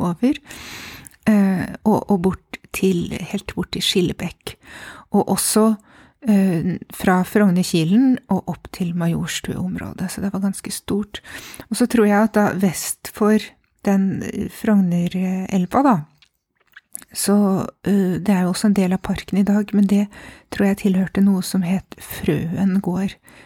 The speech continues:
Frøen stasjon er jo, er det stasjonen etter Majorstuen da, på,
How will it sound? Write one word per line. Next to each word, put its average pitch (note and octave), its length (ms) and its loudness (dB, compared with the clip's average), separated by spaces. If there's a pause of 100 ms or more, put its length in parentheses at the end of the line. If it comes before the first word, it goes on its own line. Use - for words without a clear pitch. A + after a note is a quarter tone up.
Frøen G3 440 2
stasjon A3 580 2
er F3 220 2
jo, F3+ 160 0 (760)
er A3+ 100 -4
det F#3+ 100 -4
stasjonen G3 520 -2
etter - 240 -2
Majorstuen G3+ 500 2
da, B3 120 2
på, A3 380 -2